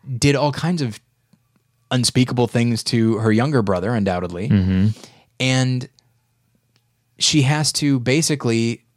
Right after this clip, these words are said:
Speaker 1: ignore that and cut herself off from the emotional ties, because if you're, if you love somebody, you, you're not free of them.
Speaker 2: Right.
Speaker 1: Um,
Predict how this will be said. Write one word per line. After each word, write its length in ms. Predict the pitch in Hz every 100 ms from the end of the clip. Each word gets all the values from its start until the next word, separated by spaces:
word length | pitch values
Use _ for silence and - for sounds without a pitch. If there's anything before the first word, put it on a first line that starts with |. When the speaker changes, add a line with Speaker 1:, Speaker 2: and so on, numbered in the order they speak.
| _ _ -
Speaker 1:
ignore 460 | 123 120 143 185
that 340 | 98 76 57 - _ -
and 260 | 117 113 107
cut 220 | - 139
herself 440 | 139 - 120 113
off 200 | 127 127
from 220 | - 117 110
the 100 | 104
emotional 640 | 101 104 147 - 117 98
ties, 680 | - 95 90 - 113 - - _ - - - -
because 540 | 110 127 110 104 98 -
if 160 | 98
you're, 360 | 98 101 101 104
if 140 | 107 107
you 80 |
love 200 | 113 180
somebody, 380 | - 127 104 101
you, 380 | 123 117 101 95
you're 200 | 98 95
not 200 | 95 101
free 220 | - 104 131
of 140 | 95
them. 240 | 85 120 - _ _ - - - - -
Speaker 2:
Right. 100 | 90
Speaker 1:
Um, 540 | 107 101 98 98 98